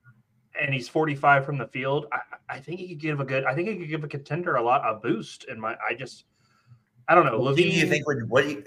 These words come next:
Speaker 2: like, what team would want him? Do you think, uh, do you think he would go to the West? Like, is that a, are we thinking, like, this is, like I said, when you go to the West, you think of teams that need a trade. I mean, w-,
Speaker 1: The
Speaker 2: you're gonna go
Speaker 1: Lakers.
Speaker 2: Lakers, Warriors, you know what I mean? Those are the
Speaker 1: Warriors,
Speaker 2: teams you're gonna
Speaker 1: Miami,
Speaker 2: go right
Speaker 1: like,
Speaker 2: away.
Speaker 1: that's why Sports
Speaker 2: Miami.
Speaker 1: just mentioned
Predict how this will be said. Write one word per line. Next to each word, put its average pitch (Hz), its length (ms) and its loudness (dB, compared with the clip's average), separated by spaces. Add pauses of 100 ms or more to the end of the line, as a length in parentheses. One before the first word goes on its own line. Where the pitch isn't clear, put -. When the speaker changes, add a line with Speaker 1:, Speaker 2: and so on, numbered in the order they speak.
(220)
Speaker 2:
like, - 320 0 (320)
what 123 120 -4
team 147 180 -4
would 131 160 2
want 127 200 6
him? 110 100 2
Do 110 60 -6
you 110 60 -6
think, 120 240 -6
uh, 120 100 6
do 113 80 -2
you 113 60 -2
think 127 100 -2
he 123 60 -2
would 120 120 -2
go 120 120 2
to 117 80 0
the 101 100 -2
West? 101 300 2
Like, 110 140 0
is 107 140 -2
that 113 100 6
a, 104 260 4
are 87 120 -2
we 117 120 -4
thinking, 120 380 -4
like, 101 180 0
this 110 180 -6
is, 110 240 -8 (260)
like 151 140 8
I - 20 -2
said, 156 160 8
when 131 80 2
you 143 80 -2
go 170 80 8
to 120 80 6
the 104 100 2
West, 123 300 8
you 127 80 -2
think 139 200 -4
of 104 120 -2
teams 120 160 -4
that 110 200 2
need 123 140 -2
a 98 60 -4
trade. 120 500 2 (440)
I 117 100 -6
mean, 113 200 -2
w-, 135 260 -6
Speaker 1:
The 120 80 0
Speaker 2:
you're 120 140 6
gonna 147 80 6
go 113 180 2
Speaker 1:
Lakers. - 320 -8
Speaker 2:
Lakers, 113 560 0 (380)
Warriors, 110 760 2
you 135 140 2
know 131 60 4
what - 100 4
I 135 40 6
mean? 135 60 6
Those - 80 2
are 139 40 2
the - 0 -
Speaker 1:
Warriors, 107 180 -2
Speaker 2:
teams 120 240 -4
you're 117 100 0
gonna 120 120 2
Speaker 1:
Miami, 143 500 8
Speaker 2:
go 139 80 6
right 113 80 4
Speaker 1:
like, 131 180 8
Speaker 2:
away. 98 100 0 (120)
Speaker 1:
that's 135 220 2
why 131 120 4
Sports 110 160 -6
Speaker 2:
Miami. 117 240 0
Speaker 1:
just 123 160 -8
mentioned 127 420 -6